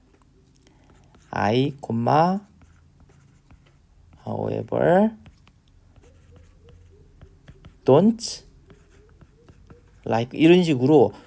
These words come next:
주어하고 동사 사이에 however를 넣은, 넣는 형태로 쓸 때는 however 같은 경우에는 물론 문장 처음에 써도 되지만 보통 주어하고 동사 사이에 쓰는 이런 경향이 있더라. 그것만 아시면 됩니다.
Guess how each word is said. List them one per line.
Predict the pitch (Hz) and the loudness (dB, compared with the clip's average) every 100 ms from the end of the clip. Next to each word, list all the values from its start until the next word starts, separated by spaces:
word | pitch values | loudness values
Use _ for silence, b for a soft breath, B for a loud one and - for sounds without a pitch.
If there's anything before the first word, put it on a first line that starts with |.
| B | B
주어하고 | - 143 175 190 175 151 147 131 | 0 6 8 8 4 2 2 0
동사 | 117 113 127 | -2 0 -2
사이에 | 131 185 190 156 | 0 0 4 4
however를 | 143 135 135 139 127 123 123 | 2 4 6 4 4 2 2
넣은, | 113 120 139 135 131 | 4 6 4 2 -2
넣는 | 117 120 135 | 0 0 2
형태로 | 143 175 170 135 | 0 -2 0 0
쓸 | - 123 | 0 -2
때는 | 127 139 156 B B B - | 0 0 -4 B B B -4
however | 151 165 185 170 | 0 4 4 4
같은 | 156 151 160 | 2 2 0
경우에는 | 139 131 127 113 | 0 0 0 0
물론 | 127 160 135 | 0 0 0
문장 | 110 127 | -2 -2
처음에 | 135 196 185 | 0 0 0
써도 | 135 156 151 | 2 0 0
되지만 | 123 101 113 143 180 B B B B | -2 -4 0 0 0 B B B B
보통 | - - 151 131 | -8 -2 -2 -4
주어하고 | - 139 170 170 127 | 0 4 6 6 2
동사 | 110 113 131 | 0 -2 -2
사이에 | 131 196 202 180 | -2 0 2 0
쓰는 | - 151 151 | -2 -2 -2
이런 | 139 139 160 | -2 0 0
경향이 | 139 131 131 110 | 0 -2 0 -2
있더라. | 104 98 95 | -2 -2 -2
그것만 | - 135 147 | 0 0 0
아시면 | 87 104 131 | -4 -6 -6
됩니다. | 90 - | -8 -16